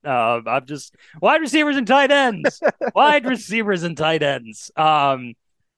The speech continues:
Speaker 1: this was the return of Luke Schoonmaker and Ronnie Bell as the top two options, um, by, like, a lot. <laughs> Um, uh, let's see. Schoonmaker.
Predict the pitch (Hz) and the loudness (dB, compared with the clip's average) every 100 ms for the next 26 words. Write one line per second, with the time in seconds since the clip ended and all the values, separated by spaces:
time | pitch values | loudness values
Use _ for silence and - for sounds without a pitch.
0 | _ 160 190 175 165 170 160 175 175 165 | _ 0 0 0 -4 -2 -2 0 2 2
1 | 147 131 151 135 - 165 147 139 135 131 | -2 -6 -8 -6 -4 -2 -2 -2 -4 -6
2 | 127 131 127 120 131 127 123 120 120 113 | -2 -4 -4 -2 0 0 -2 -4 -8 -6
3 | 113 - 113 117 127 - 139 120 - _ | -4 -6 -8 -4 -4 -4 -8 -10 -14 _
4 | _ _ _ 135 120 113 101 98 95 _ | _ _ _ -4 -2 -2 -6 -12 -20 _
5 | _ _ 143 104 104 113 107 - - 98 | _ _ -2 -2 -2 -4 -4 -6 -8 -6
6 | 98 110 117 - - - - 151 - 131 | -2 -2 -2 -6 -10 -6 -6 -8 -6 -4
7 | 107 101 98 98 - _ _ _ 139 104 | -2 -4 -6 -14 -20 _ _ _ -6 -6
8 | 92 98 110 - 110 98 - 156 143 127 | -6 -6 -8 -8 -12 -12 -6 -4 -2 -4
9 | 123 127 120 | -2 -4 -4